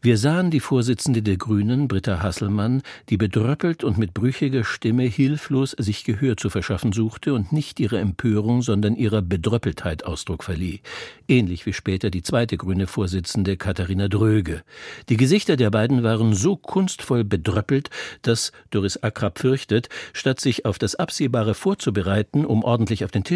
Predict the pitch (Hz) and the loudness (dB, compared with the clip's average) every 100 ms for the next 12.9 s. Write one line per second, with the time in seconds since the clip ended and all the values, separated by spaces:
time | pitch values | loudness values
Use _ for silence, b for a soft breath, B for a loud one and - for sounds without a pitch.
0 | 190 - 107 85 98 117 156 B B 110 | -2 -2 -2 0 2 2 0 B B 0
1 | 104 98 107 107 104 - 139 139 143 160 | 2 2 0 2 0 0 2 2 2 0
2 | 170 B B 120 101 120 - - 175 - | 0 B B 0 2 0 0 -2 -2 0
3 | 98 82 - 104 90 85 95 90 90 98 | 0 0 -2 -2 0 0 0 0 2 2
4 | 98 139 151 135 107 113 110 - - 90 | 2 0 0 2 2 2 0 -4 -4 -2
5 | 95 98 101 - 90 90 104 - 95 - | 0 0 -2 -4 -4 0 0 0 -6 -6
6 | 78 82 - - B B B 107 110 90 | -6 -6 -8 -10 B B B -2 0 -2
7 | 98 165 - - 151 147 120 - 113 113 | -2 -4 -4 -2 0 0 -4 -2 0 0
8 | 113 - 101 95 - 185 180 - 107 - | 0 0 0 0 -2 -2 -2 0 -2 -2
9 | 110 104 104 104 90 85 107 85 - 95 | -2 0 0 0 -2 -2 -2 -2 0 0
10 | 101 104 107 90 - 87 95 95 - 98 | 2 0 -2 -2 -2 -2 0 0 -2 -4
11 | 92 113 92 - 92 87 - 101 90 - | -2 -2 -2 -2 -2 -2 -4 -2 -2 0
12 | 120 120 117 95 73 60 85 85 - | 0 0 0 -4 -4 -6 -6 -6 -8